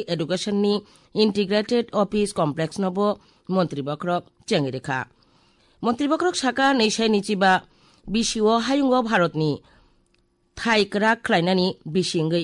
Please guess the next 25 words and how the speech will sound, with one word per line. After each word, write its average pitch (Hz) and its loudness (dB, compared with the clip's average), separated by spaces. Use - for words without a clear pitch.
बाचावानो। 156 -2
ब 160 -8
साका 196 -4
भारत 226 0
राजनैतिक 185 0
ताइ 240 0
अर्थनैतिक 208 0
थितिनि 165 -2
मारि 147 0
इंगै 185 0
बाचाखा। 160 -2
ब 190 -2
फानके 214 0
साका 196 0
अ 240 2
बिसि 220 -2
भारतनो 185 0
हायुंनि 254 0
कतरकुक 294 2
मानथग्रमा 220 2
केन्द्रखे 175 0
स्नाम 170 -2
तिसाना 180 -2
बिसि 185 0
इंनाय। 175 2